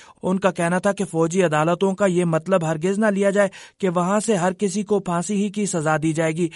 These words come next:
وزیر داخلہ کے بقول فوجی عدالتوں میں صرف دہشت گردی میں ملوث افراد کے خلاف مقدمات چلائے جائیں گے اور انہیں صفائی کا پورا موقع دیا جائے گا۔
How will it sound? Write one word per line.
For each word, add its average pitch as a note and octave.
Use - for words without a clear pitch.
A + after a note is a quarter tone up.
وزیر F3+
داخلہ E3+
کے F#3
بقول F3
فوجی E3+
عدالتوں E3+
میں A3
صرف A3+
دہشت F#3
گردی F#3
میں A3
ملوث F3
افراد E3+
کے F#3+
خلاف F#3+
مقدمات E3
چلائے D#3
جائیں D#3
گے D#3+
اور D#3+
انہیں F#3+
صفائی F3+
کا F#3+
پورا F3
موقع E3
دیا D3+
جائے D#3
گا۔ D#3